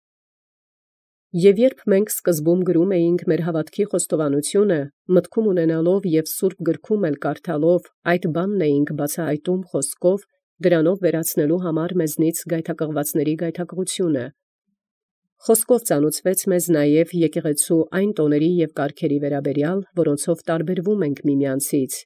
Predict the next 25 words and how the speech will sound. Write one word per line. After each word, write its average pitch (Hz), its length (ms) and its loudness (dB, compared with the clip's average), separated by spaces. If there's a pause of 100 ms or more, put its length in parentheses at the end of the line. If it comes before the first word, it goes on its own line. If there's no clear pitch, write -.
(160)
և 165 220 2
որոշ 151 320 -2
ժողովների 143 540 -2
ընդունման։ 131 640 -2 (480)
Դրանցից 190 420 0
յուրաքանչյուրը 202 720 2
գրով 170 420 2
տրվեց 151 480 -2
իմաստասեր 160 800 -4
Թեորիանոսի 151 720 0
կողմից, 170 540 0 (440)
և 160 200 2
դրանց 160 320 -2
միայն 190 320 2
մեր 185 160 0
կողմից 214 400 -2
պատասխան 156 640 -4
տալը 170 380 -2
հարմար 147 420 -4
չդատեցինք, 156 840 -4 (360)
այլ 202 220 0 (280)
երբ 170 300 2
հանդիսավոր 165 640 -2
ժողով 156 320 -2
գումարվի, 135 500 -2